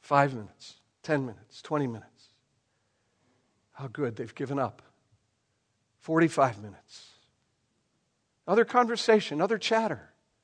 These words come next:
"Go get some more wood for the fire." What do you think they'll do with him? "Did you see that he healed the ear of the high priest's servant,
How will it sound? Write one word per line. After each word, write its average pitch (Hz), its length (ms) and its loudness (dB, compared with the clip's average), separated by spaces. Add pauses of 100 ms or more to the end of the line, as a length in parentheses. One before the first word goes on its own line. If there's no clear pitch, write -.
(520)
"Go 294 120 -6
get 302 160 0
some 285 160 -4
more 247 120 6
wood 220 240 6
for - 120 -6
the 180 80 -4
fire." 147 500 2 (1040)
What 269 100 2
do 311 60 6
you 330 100 10
think 330 240 4
they'll 311 120 4
do 240 220 -6
with 320 200 -2
him? 139 140 -10 (1900)
"Did 226 220 0
you 320 140 4
see 294 680 -2 (760)
that 233 120 12
he 233 180 -4
healed 269 580 -2
the 226 160 -4 (100)
ear 311 360 -4 (480)
of 202 100 0
the 220 80 6
high 277 160 6
priest's 294 380 -6
servant, 294 520 -4